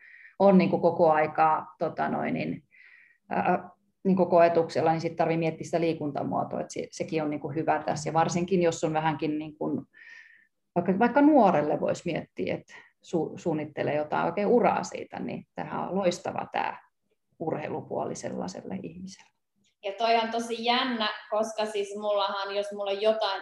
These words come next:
Speaker 2: urheilussa tulee tai liikkuessa,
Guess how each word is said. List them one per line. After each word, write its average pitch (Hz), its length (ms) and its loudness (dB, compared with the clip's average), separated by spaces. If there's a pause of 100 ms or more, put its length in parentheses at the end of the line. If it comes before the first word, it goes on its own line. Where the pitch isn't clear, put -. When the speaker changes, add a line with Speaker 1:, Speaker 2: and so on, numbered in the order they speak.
Speaker 2:
urheilussa 185 760 -6
tulee 208 600 -2
tai 170 300 -4 (100)
liikkuessa, 196 680 -6